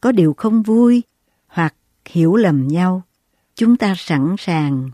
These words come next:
nhường nhịn, nhận lỗi và xin lỗi. Đức Chúa Trời là đấng thấy rõ tấm lòng chúng ta.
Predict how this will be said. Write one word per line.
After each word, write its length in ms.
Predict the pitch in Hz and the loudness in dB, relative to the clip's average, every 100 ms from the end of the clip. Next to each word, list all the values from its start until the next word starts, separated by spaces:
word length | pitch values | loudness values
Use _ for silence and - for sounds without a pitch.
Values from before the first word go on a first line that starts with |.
| - | -2
nhường 420 | 180 180 170 156 | 2 4 4 2
nhịn, 340 | 160 151 143 - _ _ - | 2 2 0 -6 _ _ 0
nhận 360 | 165 151 139 | 2 2 2
lỗi 380 | 151 151 156 214 _ _ _ | -2 -2 -4 -6 _ _ _
và 140 | - 131 | -8 -8
xin 320 | - - 190 | -4 0 0
lỗi. 360 | 151 135 139 170 _ _ _ _ _ _ _ _ _ _ - | 0 -4 -8 -12 _ _ _ _ _ _ _ _ _ _ -4
Đức 220 | 262 - | -4 0
Chúa 160 | 269 269 | -2 0
Trời 360 | 196 160 151 143 | 0 0 0 -2
là 220 | 143 131 | -4 -4
đấng 300 | 165 196 247 | -4 -2 -2
thấy 220 | - 254 233 | 0 -2 -2
rõ 400 | 156 135 135 180 | -4 -6 -6 -6
tấm 220 | 214 233 | -2 0
lòng 340 | 220 143 127 123 | 0 -4 -8 -8
chúng 260 | 151 165 | -6 -6
ta. 320 | - 151 143 | -6 -8 -8